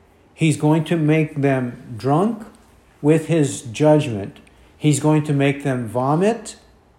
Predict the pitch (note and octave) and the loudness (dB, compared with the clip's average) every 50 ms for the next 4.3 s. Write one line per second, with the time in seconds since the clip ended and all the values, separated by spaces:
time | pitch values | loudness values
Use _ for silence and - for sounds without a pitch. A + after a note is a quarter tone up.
0 | _ _ _ _ _ - C3 D3 D#3+ D#3 D#3 C#3+ C#3 D#3 D3 C3+ C3 - - - | _ _ _ _ _ 0 2 2 2 2 0 0 0 0 0 0 0 -4 -8 -10
1 | B2+ A2 - D3+ C#3+ C#3 C3+ C3+ - A#2 G2+ - - - - - _ _ _ _ | -12 -6 0 2 2 2 2 0 -2 -6 -10 -10 -12 -18 -20 -20 _ _ _ _
2 | _ _ _ _ _ _ _ _ _ _ C3+ C#3+ D3 C#3 D#3 D#3 D3+ D3 C#3+ C#3+ | _ _ _ _ _ _ _ _ _ _ 0 2 2 4 4 4 4 4 2 2
3 | C#3 C#3 - - - - F#3+ G3 G#3 A3 A#3 G#3+ - - - A3 G#3+ F#3+ D3 B2+ | 0 0 -2 -2 -2 0 4 4 6 6 4 2 -2 -4 0 2 2 4 4 4
4 | C3 D3+ F3 F3+ - - | 2 2 0 -2 -8 -16